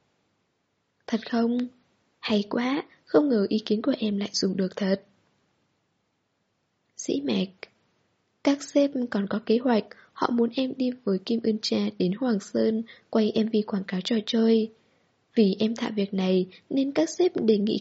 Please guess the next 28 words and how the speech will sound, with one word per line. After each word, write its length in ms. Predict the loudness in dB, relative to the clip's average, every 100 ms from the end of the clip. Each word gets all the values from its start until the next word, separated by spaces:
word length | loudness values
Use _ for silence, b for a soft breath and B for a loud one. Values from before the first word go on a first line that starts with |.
| 0
cử 140 | 0 0
em 140 | -2 -2
phụ 100 | -4 -2
trách. 260 | -2 -2 -4 _ _ _ _ _ _ _ _ _ _
Dĩ 180 | -2 -2
Mạch, 280 | 0 -2 -2 -6 -20 _ _ _ 0
em... 200 | 2 2 -2 -2 -4 -6 -12 _ _ _ _ _ _ _ _ _ _ _ _ _ _ _ _
Em 240 | 0 2
đi. 340 | 4 6 4 0 _ _ _ _ _ _ _ _ _ _ _ _ _
Thấy 200 | 0 2 4
vẻ 120 | 2
mặt 120 | 2 -2
khó 120 | -4
xử 240 | -2 0 0
của 100 | 0
Trình 240 | 0 -2
Hạo, 360 | 0 0 -2 B B _ 0
cô 140 | 2
biết 220 | 2 0 0
anh 160 | -4 -2
lo 200 | -2 -2
chuyện 220 | -2 -4
gì. 440 | -2 0 2 0 -4 _ _ _ _ _
Trốn 200 | -2 -2
tránh 220 | -2 -4 -2
mãi 260 | -2 0 0 B 0
cũng 180 | 2 4
không 140 | 2